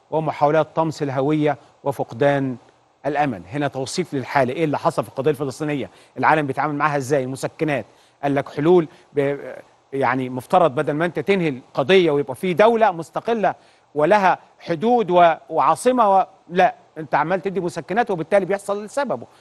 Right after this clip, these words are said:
هنا بيديك المشهد، بي-، بي-، بيوصف المشهد. كما كشفت الحرب الجارية عن خلل في، خلل، خلوا بالكم الفقرة دي مهمة جدًا،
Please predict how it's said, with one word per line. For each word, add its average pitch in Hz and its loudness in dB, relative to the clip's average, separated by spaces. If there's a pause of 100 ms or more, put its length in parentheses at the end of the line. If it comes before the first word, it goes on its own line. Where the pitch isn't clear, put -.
(140)
هنا 208 2
بيديك 175 0 (280)
المشهد، 165 -2 (340)
بي-، 160 -2
بي-، 170 -6
بيوصف 202 2 (300)
المشهد. 160 -2 (1400)
كما 175 -2
كشفت 202 -4
الحرب 180 0
الجارية 170 2 (400)
عن 151 -4
خلل 143 0 (640)
في، 165 -2 (100)
خلل، 147 0
خلوا 160 -6
بالكم 208 0
الفقرة 185 0
دي 185 0
مهمة 170 -2
جدًا، 120 -10